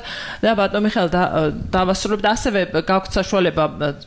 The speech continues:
მართალია, დრო ცოტა დაგვრჩა, მაგრამ მაინც ორი ცხრაას ოთხმოცდაარბა სამას ოცდაშვიდზე დაგვირეკოთ. ა, როცა, ა, ვლაპარაკობდი საზოგადოების, ა, აქტიურობაზე, ა, და საზოგადოების,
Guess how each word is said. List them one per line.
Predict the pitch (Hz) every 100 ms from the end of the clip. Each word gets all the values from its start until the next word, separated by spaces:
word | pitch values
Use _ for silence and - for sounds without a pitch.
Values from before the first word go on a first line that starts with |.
| - -
მართალია, | - 156 165 170 151
დრო | 165
ცოტა | 175 165 175
დაგვრჩა, | 185 185 - 185
მაგრამ | 170 175 165
მაინც | 185 220 -
ორი | 185 190
ცხრაას | 190 - 185 180
ოთხმოცდაარბა | 185 190 180 - 151 151
სამას | - 175 170
ოცდაშვიდზე | 170 - 175 - 143 151
დაგვირეკოთ. | 160 165 170 160 - 240 - - - - -
ა, | - 185 180 - - - 160 160
როცა, | 160 208 -
ა, | 202 117 135 160 156
ვლაპარაკობდი | 156 180 165 180 170 165
საზოგადოების, | 214 226 190 185 185 175 185 175 170 185 - -
ა, | 165 165 156 - -
აქტიურობაზე, | - 165 202 - 196 175 185 180 170 165 180
ა, | 233 220 165 165 156
და | 143 165 147 143
საზოგადოების, | 151 - 180 175 180 165 170 156 165